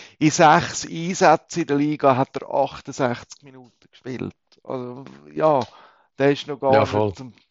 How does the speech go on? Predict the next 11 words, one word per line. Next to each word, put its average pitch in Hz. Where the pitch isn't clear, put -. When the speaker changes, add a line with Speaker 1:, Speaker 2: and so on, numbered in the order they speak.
Speaker 1:
der 135
ist 127
noch 139
gar 131
nicht 127
zum 127
Zug 143
gekommen. 98
Und, -
äh, 107
und 131